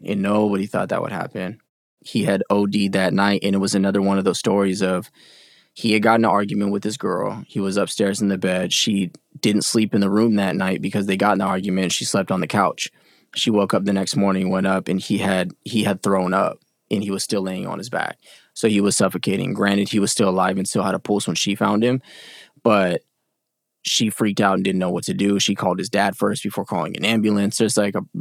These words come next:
you know what I mean? Who, who knows what the mindset is of people when you see this for the very first time? And the dad had come,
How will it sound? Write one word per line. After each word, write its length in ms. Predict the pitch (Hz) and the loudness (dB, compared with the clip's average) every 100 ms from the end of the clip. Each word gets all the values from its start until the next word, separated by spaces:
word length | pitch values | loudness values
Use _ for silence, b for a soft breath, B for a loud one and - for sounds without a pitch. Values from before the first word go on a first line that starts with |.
| - | -4
you 160 | 117 127 | -2 2
know 100 | 127 | 4
what 80 | 123 | 4
I 80 | |
mean? 240 | 123 123 120 | 2 2 0
Who, 340 | 104 160 139 - 101 - | 0 0 0 -2 -8 -4
who 200 | 139 151 | 0 2
knows 260 | 107 98 | 2 2
what 100 | 98 | 0
the 40 | 92 | -2
mindset 380 | 92 90 - 92 | 0 -2 -2 -2
is 160 | 92 | -2
of 60 | 92 | -2
people 280 | 98 95 92 | -2 -2 0
when 140 | 92 | 0
you 80 | 92 | -2
see 240 | - 98 | -2 0
this 160 | 95 85 | 0 0
for 160 | - | 0
the 80 | 92 | 0
very 180 | 92 90 | 0 0
first 300 | 95 98 - | 0 -2 0
time? 260 | 98 92 - B B B B B B B - | 0 0 -2 B B B B B B B -2
And 640 | 107 101 98 95 87 - - _ - | 2 4 4 2 0 -4 -10 _ -6
the 140 | 101 | -2
dad 280 | 101 104 107 | 2 2 2
had 120 | 101 | -2
come, 560 | - 104 101 95 101 | 0 0 2 0 -2